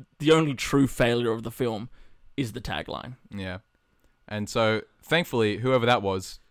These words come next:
Speaker 2: oh, absolutely got fired. They've, uh, they've been beheaded by, uh, by Tim Allen himself. I think probably with the script for his next Santa Claus film, which ended up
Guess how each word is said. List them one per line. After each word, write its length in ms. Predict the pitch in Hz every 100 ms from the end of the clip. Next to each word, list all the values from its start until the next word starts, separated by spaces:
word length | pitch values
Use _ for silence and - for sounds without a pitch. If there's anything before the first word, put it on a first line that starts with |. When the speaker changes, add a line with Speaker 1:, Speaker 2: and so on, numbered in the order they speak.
| _ 143
Speaker 2:
oh, 140 | 160
absolutely 440 | 151 151 151 127 110
got 180 | 107 -
fired. 400 | 101 85 85 -
They've, 300 | 117 120 113
uh, 200 | 113 107
they've 160 | 113 113
been 140 | 117
beheaded 420 | 120 120 104 98 -
by, 400 | - 113 107 104 - _ _ _ _
uh, 280 | - 98 95
by 160 | 92 113
Tim 180 | - 123
Allen 220 | 110 101
himself. 520 | 101 - 101 87 - -
I 60 |
think 260 | 104 139 -
probably 220 | 139 156
with 140 | 127
the 60 | 120
script 360 | - - 127 -
for 180 | 110
his 140 | 104 104
next 240 | 104 -
Santa 240 | 113 107 101
Claus 240 | 92 90
film, 260 | - 85 92
which 160 | -
ended 220 | 110 104
up 180 | 98 -